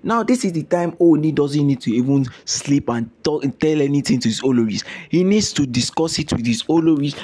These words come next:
as quick as possible. He needs to let them know that all of this thing that is happening, do they actually have a hand in it? Are they seriously involved in it?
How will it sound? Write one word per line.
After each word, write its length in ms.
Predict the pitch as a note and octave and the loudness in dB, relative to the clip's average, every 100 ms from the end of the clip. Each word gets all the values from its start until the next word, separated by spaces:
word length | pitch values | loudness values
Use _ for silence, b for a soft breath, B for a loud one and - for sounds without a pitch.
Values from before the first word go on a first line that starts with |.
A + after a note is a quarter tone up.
| B | B
as 200 | B2+ B2+ | -8 -6
quick 360 | - - G3 B2+ | -6 -2 -2 -2
as 160 | A2+ | -4
possible. 440 | - C#3 - A2 - _ b b b b | -2 -4 -2 -8 -10 _ b b b b
He 100 | G#3 | 2
needs 220 | B3 B3+ | 4 2
to 100 | - | 2
let 300 | E3 E3+ E3+ | 4 4 4
them 220 | D#3 D#3 D#3 | 2 2 2
know 280 | D#3 D3+ B _ | 0 -2 B _
that 220 | B2+ A#2+ - | -6 -4 0
all 320 | F3+ G3+ E3+ | 2 2 2
of 100 | B2 | 0
this 160 | C3 D3 | -2 -2
thing 180 | C#3+ | 0
that 200 | C#3 A2+ | 0 -2
is 40 | A2+ | -4
happening, 420 | B2 C3+ A2 - _ _ _ _ _ C3 | -4 -2 -4 -6 _ _ _ _ _ -2
do 160 | D#3 F3+ | 0 2
they 260 | F#3+ G3+ | 2 0
actually 520 | - F3 - E3 E3+ | -2 -6 -2 0 2
have 300 | E3+ D#3 D#3 | 2 0 -2
a 120 | C3 B2 | -2 -2
hand 400 | A#2 D3+ D3 C3 | 0 0 0 0
in 160 | A2+ | -2
it? 280 | A#2 C#3+ - - b b b b - | -2 -4 -10 -20 b b b b -6
Are 160 | E3 | -4
they 220 | D3+ G3 A3+ | -2 -2 -2
seriously 640 | - G3+ G3+ G3 - G3+ C3+ | -2 -2 -2 -2 -4 -6 -4
involved 540 | C3+ B2 D#3+ F3+ - | -4 -2 -2 -2 -2
in 140 | B2 | -2
it? 200 | B2+ B2+ | -2 -4